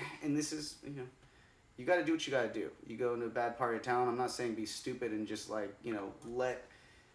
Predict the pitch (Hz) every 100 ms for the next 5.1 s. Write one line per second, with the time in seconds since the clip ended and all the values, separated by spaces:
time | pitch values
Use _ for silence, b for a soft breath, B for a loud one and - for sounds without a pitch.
0 | B - - - - - - - 180 170
1 | 165 151 - 156 151 151 147 156 165 165
2 | 156 - 123 170 175 170 185 - 151 139
3 | 151 156 139 120 - 151 151 135 151 139
4 | 120 135 135 135 - 139 - 156 139 131